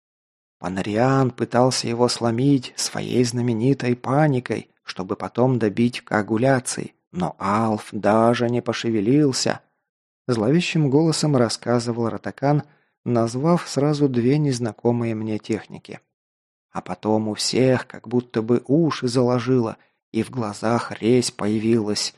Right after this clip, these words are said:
Секунда, и Панариан разворачивается к своим – Бон его мгновенно обрастает полигонами,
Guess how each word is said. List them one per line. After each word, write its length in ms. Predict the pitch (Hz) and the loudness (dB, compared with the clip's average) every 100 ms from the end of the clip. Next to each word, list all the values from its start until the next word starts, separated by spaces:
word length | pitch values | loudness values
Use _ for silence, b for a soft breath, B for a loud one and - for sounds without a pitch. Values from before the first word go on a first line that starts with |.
| _ _ | _ _
Секунда, 720 | - - - 156 175 135 113 - _ _ _ | -14 -14 -2 2 4 2 0 -6 _ _ _
и 100 | 139 | -2
Панариан 580 | - 117 107 127 147 147 | 0 -4 0 2 4 4
разворачивается 960 | 143 127 123 143 139 - 139 131 127 | 2 0 2 2 2 2 0 0 -6
к 60 | 123 | -8
своим – 500 | - - 135 156 117 - _ _ _ | -10 -4 0 0 -2 -10 _ _ _
Бон 320 | 107 131 165 | 0 4 4
его 240 | 143 143 151 | 4 4 4
мгновенно 720 | 135 120 104 131 175 160 139 | 2 -2 0 2 4 2 0
обрастает 640 | 127 131 - 123 131 113 | 0 -2 -2 0 0 0
полигонами, 680 | - 117 123 135 117 98 - | -2 0 2 2 2 -4 -14